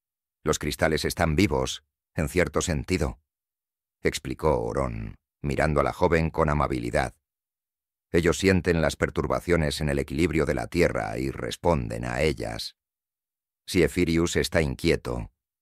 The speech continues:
significa que algo importante está ocurriendo. Otro consejero, Lyra, una mujer con un rostro marcado por líneas de sabiduría, intervino.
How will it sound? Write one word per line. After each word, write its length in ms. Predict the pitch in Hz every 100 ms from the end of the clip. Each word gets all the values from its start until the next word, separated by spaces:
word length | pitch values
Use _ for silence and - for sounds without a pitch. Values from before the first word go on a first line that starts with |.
| _ _
significa 540 | - 113 98 98 101 101
que 140 | 98
algo 160 | 117 127
importante 880 | 120 71 - 101 120 85 67 60
está 400 | 60 - 85 76
ocurriendo. 840 | 71 67 65 53 78 67 62 58 - _ _ _ _ _ _ _ _ _
Otro 300 | - 127 131
consejero, 840 | - 104 - 64 - 95 55 50 - _ _ _ _ _
Lyra, 520 | - 69 87 73 62 - _ _ _ _ _
una 180 | 110 110
mujer 300 | 76 82 85
con 140 | 73
un 120 | 67 67
rostro 380 | 80 - -
marcado 520 | 65 57 - 80 69 -
por 200 | 62 60
líneas 580 | 78 82 76 65 65 -
de 140 | 62
sabiduría, 800 | - 69 65 60 76 87 69 57 _ _ _ _ -
intervino. 800 | 87 73 65 57 69 55 53